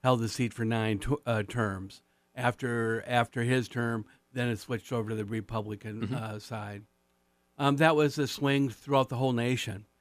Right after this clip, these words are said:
Speaker 1: And if I could, uh, Bart Stupak most probably lost his race because at that time the Affordable Care Act was coming in, uh, into play.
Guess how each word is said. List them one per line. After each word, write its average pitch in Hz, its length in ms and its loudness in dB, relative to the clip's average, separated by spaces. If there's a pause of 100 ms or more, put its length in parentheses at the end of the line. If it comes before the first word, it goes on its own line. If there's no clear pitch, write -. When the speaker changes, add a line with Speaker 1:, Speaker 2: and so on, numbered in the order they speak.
(400)
Speaker 1:
And 127 540 2
if 127 180 -4
I 127 80 2
could, 131 600 2
uh, 135 120 -4
Bart 127 400 4
Stupak 127 500 -2
most 131 380 2 (180)
probably 143 540 6
lost 117 400 2
his 110 180 -8
race 113 420 -4 (440)
because 123 260 2
at 123 160 2
that 123 220 4
time 117 440 2 (240)
the 131 60 -6
Affordable 117 520 -2
Care 127 260 2
Act 107 320 0
was 110 140 -8
coming 110 340 -2
in, 107 360 -4
uh, 113 320 -2
into 110 280 -6
play. 107 420 -8